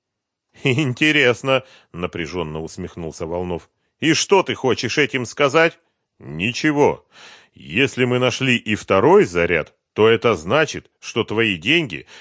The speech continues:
из банка уже изъяли, и ты напрасно рассчитываешь их когда-либо получить». «Какие деньги?» тихо спросил Волнов.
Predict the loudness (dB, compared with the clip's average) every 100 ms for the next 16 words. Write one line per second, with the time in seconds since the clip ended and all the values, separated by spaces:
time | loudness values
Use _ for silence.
0 | -8 -6 -6 0 2 2 0 0 0 0
1 | 0 -2 -4 0 0 0 -8 _ -12 -8
2 | -4 0 -2 0 2 2 0 -4 -4 -6
3 | -10 -10 -10 -10 -12 -8 -6 -2 0 0
4 | -2 -4 -4 -6 -6 -6 -8 _ _ _
5 | _ _ -2 -2 0 0 2 0 2 0
6 | 0 -8 -20 _ _ _ -16 -14 -14 -14
7 | -14 -12 -12 -10 -8 -6 -6 -10